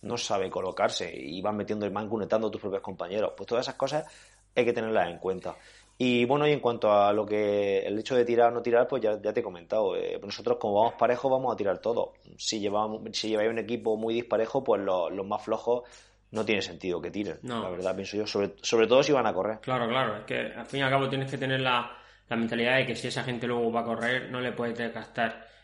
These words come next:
Speaker 2: en exceso en la bici porque luego lo va a pagar corriendo. Y luego hablando de
Speaker 1: Claro.
Speaker 2: las cabras, eh, yo si los seis componentes tienen cabra y pueden, y van bien acoplados y tiran, los seis componentes con cabra, porque yo creo que,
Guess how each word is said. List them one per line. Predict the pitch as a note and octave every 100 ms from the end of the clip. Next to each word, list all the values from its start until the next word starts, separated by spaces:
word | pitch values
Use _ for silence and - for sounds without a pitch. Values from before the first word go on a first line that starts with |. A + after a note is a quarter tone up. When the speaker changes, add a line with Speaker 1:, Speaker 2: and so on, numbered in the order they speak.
| _
Speaker 2:
en | A#2+
exceso | A#2+ A#2 A#2 B2+ B2 -
en | B2+
la | A#2
bici | A#2+ A#2
porque | B2+ A2+
luego | G#2+ A2+ A#2+ A#2
lo | - A#2+
va | A#2+
a |
pagar | A2+ G#2+
corriendo. | - G#2 A#2+ A2 - _ - - - -
Y | C#3
luego | D#3 F#3
hablando | F3 E3+ F3+
de | D#3
Speaker 1:
Claro. | C3+
Speaker 2:
las | -
cabras, | D3 D3 D3+ - -
eh, | C3 B2 A#2+ A#2+ A#2 A2 - -
yo | - D#3+
si | E3+ D#3
los | C3 A#2
seis | E3+
componentes | F3 E3 D3+ C3+ A#2+
tienen | C3+ B2
cabra | A#2+ A2 A2
y | A2
pueden, | B2 C3+ C3+ A#2+ B2
y |
van | A#2+ C3
bien | B2
acoplados | B2 A#2+ A2+ A2 G#2+
y | A2+
tiran, | C3 D#3 F#3+ -
los | A2+ A2
seis | B2+
componentes | B2 B2+ A#2+ C3 D3
con | A#2 G#2
cabra, | A2 G#2+ G#2
porque | G#2 G#2
yo | A2
creo | A#2 A#2
que, | A#2 A2+